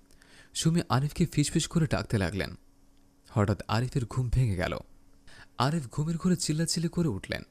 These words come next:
তৎক্ষণাৎ সুমি আরিফকে চুপ করতে বললেন।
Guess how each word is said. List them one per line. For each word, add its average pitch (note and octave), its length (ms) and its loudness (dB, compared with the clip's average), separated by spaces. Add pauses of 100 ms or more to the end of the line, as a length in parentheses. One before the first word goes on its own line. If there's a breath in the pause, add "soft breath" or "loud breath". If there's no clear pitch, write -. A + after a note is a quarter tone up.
(460)
তৎক্ষণাৎ - 400 0
সুমি B2 300 -2 (400 soft breath)
আরিফকে C3 340 -2
চুপ - 220 -6
করতে - 300 -4
বললেন। - 300 -2